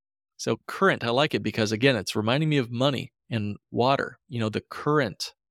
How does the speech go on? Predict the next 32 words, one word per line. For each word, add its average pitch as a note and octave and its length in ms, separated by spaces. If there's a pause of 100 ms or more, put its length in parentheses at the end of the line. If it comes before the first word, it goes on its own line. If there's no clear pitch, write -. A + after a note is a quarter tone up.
(120)
of A2+ 120
our, G#2+ 280
of A2+ 180
our G#2 100
money, A2 440
of A#2+ 100
our G#2 100
liquidity. G#2+ 560 (680)
So B2+ 360 (220)
think A3 180
about E3+ 240
the A#2 240
current E3 480
ratio, A2+ 560 (240)
and A2+ 220
it'll A2+ 160
help - 280
you D3+ 80
understand B2+ 440
exactly A#2+ 420
how C#3 140
well C3 180
you're A2+ 140
doing B2 460 (380)
in A2 240
liquidity. C3 760 (720)
So B2 120
what C3+ 220
counts D3 460
as B2 180
an A2 100
asset? C#3 380